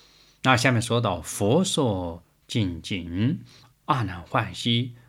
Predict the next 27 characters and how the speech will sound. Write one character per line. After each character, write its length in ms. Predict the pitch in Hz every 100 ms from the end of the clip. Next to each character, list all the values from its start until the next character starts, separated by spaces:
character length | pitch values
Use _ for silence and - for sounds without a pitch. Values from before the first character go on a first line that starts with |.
| _
为 240 | 117 107 92
佛 440 | - 101 87 87 -
作 180 | 185
礼。 200 | - - - _ _ -
那 100 | 110
么 120 | 95
一 60 | 98
次 140 | 127
呢， 140 | 113
释 180 | 104 -
迦 140 | 104 104
牟 120 | 101
尼 120 | 107
佛 260 | 104 110 117
说 340 | 139 127 120 - _
：“此 220 | - 98
经 640 | 87 95 87 92 120 170 - _ -
完 320 | 85 90 117
毕。” 260 | 117 107 - _
阿 180 | - 95
难 320 | 87 85 92 117 -
欢 280 | 175 123 95
喜 260 | - - _ _
作 200 | - 98
礼 100 | 82
而 200 | 85 90
去。 240 | - -